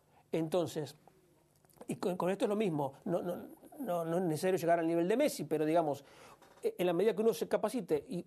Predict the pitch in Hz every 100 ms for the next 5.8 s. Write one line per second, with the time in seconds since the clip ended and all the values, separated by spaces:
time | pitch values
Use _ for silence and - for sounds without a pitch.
0 | - 208 175 175 190 196 185 202 196 208
1 | 226 208 190 190 226 226 - 175 196 202
2 | - 175 202 190 - - 165 160 - -
3 | - 285 196 139 - 170 143 180 180 180
4 | - - - - - 196 196 165 139 143
5 | 151 143 165 156 147 135 123 143